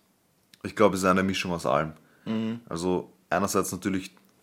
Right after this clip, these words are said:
Speaker 1: dass die Eltern schon zwei behinderte Kinder vor ihm bekommen haben und jetzt kommen wir gleich zu einem Ereignis, das ihn wahrscheinlich auch prägen sollte. Denn als Kind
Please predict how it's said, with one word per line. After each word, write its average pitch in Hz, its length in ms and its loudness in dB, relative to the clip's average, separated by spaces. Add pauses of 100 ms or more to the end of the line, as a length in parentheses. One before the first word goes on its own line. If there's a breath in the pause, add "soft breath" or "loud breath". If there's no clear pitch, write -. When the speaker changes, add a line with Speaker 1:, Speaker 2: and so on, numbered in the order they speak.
(600)
Speaker 1:
dass - 160 -6
die 80 140 0
Eltern 90 240 -2
schon 90 100 -12
zwei 92 160 4
behinderte 95 380 0
Kinder 117 240 0
vor 104 160 6
ihm 101 80 2
bekommen 98 340 0
haben 95 160 0 (580 loud breath)
und 92 140 -2
jetzt 95 200 2
kommen 95 260 2
wir 90 80 0
gleich 92 220 0
zu - 100 -2
einem 90 180 -2 (540)
Ereignis, 92 560 0
das 90 160 -8
ihn 92 100 -4
wahrscheinlich 85 380 -6
auch 80 260 -2
prägen 78 300 -6
sollte. 71 340 -10 (1500 loud breath)
Denn 113 260 2
als 104 260 0
Kind 156 440 0